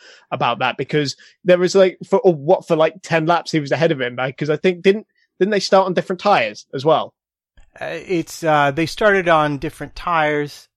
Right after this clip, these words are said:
Speaker 2: maybe. I don't wanna rehash it too much, but Kubica was in the lead until he got punted by Giovinazzi. But I will hand it to Russell. He parked at the pit lane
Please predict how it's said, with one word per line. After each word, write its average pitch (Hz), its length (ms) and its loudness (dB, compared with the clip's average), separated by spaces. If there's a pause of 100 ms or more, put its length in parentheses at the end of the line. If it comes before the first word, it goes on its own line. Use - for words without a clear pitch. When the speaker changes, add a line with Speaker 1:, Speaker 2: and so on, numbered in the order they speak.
Speaker 2:
maybe. 139 920 -2 (120)
I 165 120 4
don't 160 100 2
wanna 147 160 -2
rehash 131 420 -10
it 143 80 -20
too 254 120 -12
much, 143 320 -8
but 202 260 2 (500)
Kubica 202 400 -4
was 156 260 -2
in 190 180 0
the 196 100 -2
lead 127 360 -6
until 135 240 -8
he 135 80 -4
got 127 220 -2
punted 135 360 -8
by 135 200 2
Giovinazzi. 123 760 -6
But 175 200 0
I 180 80 2
will 185 140 -4
hand 175 280 -6
it 165 100 -14
to 165 100 -14
Russell. 190 460 -4 (180)
He 214 200 -8
parked - 520 0
at - 120 -14
the 185 80 -8
pit 202 200 -12
lane 151 240 -4